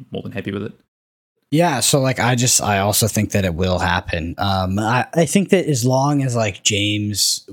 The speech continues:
Speaker 2: White is the sole leader of Legend Story Studios and they have hundred percent ownership over the intellectual property of Flesh and Blood, and they do not need money, then we will probably continue down this road, um, because I think that it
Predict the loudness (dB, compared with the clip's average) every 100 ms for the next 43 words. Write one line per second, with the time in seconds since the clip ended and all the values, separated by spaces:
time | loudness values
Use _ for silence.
0 | -12 -8 -8 -8 -8 -8 -8 -4 0 0
1 | 0 -4 -6 -8 -8 -6 -6 -6 -4 -4
2 | -2 -4 -6 -10 _ _ -4 -2 0 2
3 | 4 4 4 4 2 0 -2 -2 -2 -2
4 | -2 -2 -2 -4 -6 -8 -4 -4 -4 -6
5 | -10 -10 -8 -8 -10 -8 -6 -6 -6 -8
6 | -4 -4 -4 -6 -8 -8 -8 -6 -2 -2
7 | -2 -6 -18 _ -2 0 2 0 -4 -10
8 | _ -10 -4 0 0 2 0 0 -2 -2
9 | 0 0 0 -2 -4 -6 -2 -2 0 0
10 | 0 0 -2 -2 -2 -4 -4 -2 -2 -2
11 | -4 -6 -2 -2 -4 _ _ _ -6 -4
12 | -4 -2 -2 -2 -4 -4 -4 -6